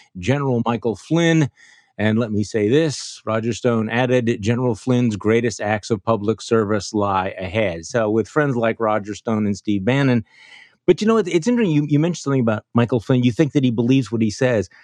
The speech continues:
I was interested watching the hearing this week, uh, the January sixth hearing, and they played a clip from Roger Stone at a rally where he was talking about, you know,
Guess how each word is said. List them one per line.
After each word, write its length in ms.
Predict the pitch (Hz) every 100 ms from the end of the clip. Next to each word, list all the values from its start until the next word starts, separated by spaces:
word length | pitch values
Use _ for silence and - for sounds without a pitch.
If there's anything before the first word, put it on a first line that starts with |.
| - _ -
I 140 | 180
was 260 | 247 208 160
interested 600 | 160 151 123 127 104 -
watching 640 | 127 120 151 - 143 123 104
the 80 | 104
hearing 440 | 131 127 117 101
this 240 | 95 92
week, 320 | 104 98 87 98
uh, 160 | 92
the 100 | 90
January 360 | 98 107 107 98
sixth 280 | - 98 -
hearing, 280 | 101 98
and 80 | 98
they 80 | 101
played 240 | - 120
a 40 | 98
clip 280 | - 113 98
from 240 | - 104
Roger 340 | 98 98 98 95
Stone 460 | - 101 98 95 - - _ _ -
at 100 | 110
a 60 |
rally 420 | 107 101 104 104 101
where 300 | 101 98 92
he 160 | 113
was 180 | 101 101
talking 320 | 107 101 107
about, 320 | 95 95 98
you 60 | 101
know, 160 | 98